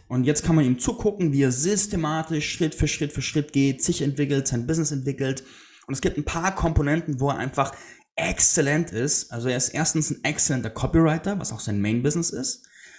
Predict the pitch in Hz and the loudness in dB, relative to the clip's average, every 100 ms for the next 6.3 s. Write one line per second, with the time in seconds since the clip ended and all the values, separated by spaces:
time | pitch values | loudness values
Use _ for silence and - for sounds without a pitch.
0 | - - 151 151 175 185 - - 143 156 | -8 -2 0 0 2 2 0 -2 -2 0
1 | 135 - - _ 131 143 202 254 277 - | 0 -2 -14 _ -4 0 2 0 -2 -6
2 | - 165 185 175 170 170 175 - _ 123 | -6 -2 -2 -2 0 0 -2 -6 _ 0
3 | 156 - - 135 175 240 214 180 170 160 | 0 0 -6 0 2 4 2 0 2 0
4 | - 135 123 123 165 123 92 - - 113 | -2 -4 -2 4 4 4 -2 -8 -10 -6
5 | 120 123 147 147 143 131 123 113 113 196 | -4 0 0 2 0 0 2 0 2 2
6 | 247 - | 2 0